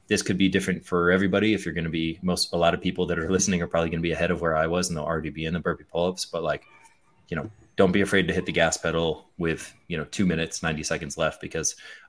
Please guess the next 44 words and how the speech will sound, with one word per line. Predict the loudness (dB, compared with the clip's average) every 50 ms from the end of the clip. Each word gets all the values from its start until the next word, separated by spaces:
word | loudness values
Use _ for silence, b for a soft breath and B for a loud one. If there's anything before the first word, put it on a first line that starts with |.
| B
I | -6
think | -4 -4 -2 0
there's | 0 0 0 0
a | 0
lot | 2 2 2 2 2
of | 0 -4
just | -4 -4 -4 -4 -4 -4
willpower | -2 -2 -2 0 0 0 0 2 2 0
that | -2 -4 -6 -6
goes | -6 -4 -4 -6
into | -8 -8 -10 -10
the | -10 -8 -6
end | -4 -4 -4 -4
of | -4 -4 -4
a | -2 -2 -2
workout | 0 -2 -2 0 0 -2 0 -2
like | -4 -4 -4
this, | -4 -2 0 0 0 -2
because | -4 -10 -18 -16 -14
it's | -14 -12 -10 -8 -4 -2 -2 -2 -2 0
not | 0 0 0 0 -2 -6 -16 -20 _ -6
limited | -4 -2 -2 -2 0 0 -2 0 0
by | 0 0
your | 0 0 -2
skill | -4 -4 -2 -2 -2 0
level. | 0 0 0 2 2 0 0 -2 B B B B B B B B B -6
Um, | -4 -2 -2 -4 -6 -8 -10 -10
and | -8 -6 -6
so | -6 -4
you | -2 0
really | 0 0 0 -2
just | -2 -2 0
have | -2 -2
to | -2
be | -4 -6 -4
able | -4
to, | -2 0
like, | -2 -2 -2 -4 -8 _
put | -6 -4 -4
the | -2
hammer | -2 -2 0 0
down, | 0 0 0 0
knowing | 0 -2 -2 -2 -2 -2
that | -4 -4 -6